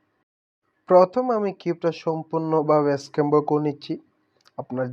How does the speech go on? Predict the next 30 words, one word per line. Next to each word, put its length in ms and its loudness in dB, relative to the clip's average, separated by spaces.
যেমন 380 2
ইচ্ছে 200 -16
তেমনই 500 2
স্ক্র্যাম্বল 440 -4
করে 160 -2
নিন। 120 -10
তো 60 -2
স্ক্র্যাম্বল 360 0
করার 260 6
পর 80 -2
আমরা 140 -4
উপর 200 -2
রাখবো 260 -4
সাদা। 320 0
উপরে 200 -2
সাদা 260 0
আমরা 220 -4
মিলাবো, 300 2
যে 160 -4
কোনো 160 -2
একটা 160 -20
সাদা 240 2
কর্নার 360 -2
রাখবো। 300 -4
ঠিক 140 -8
আছে, 100 -12
এই 60 -2
কর্নারটা 360 -4
সাদা, 240 0
নীল, 200 4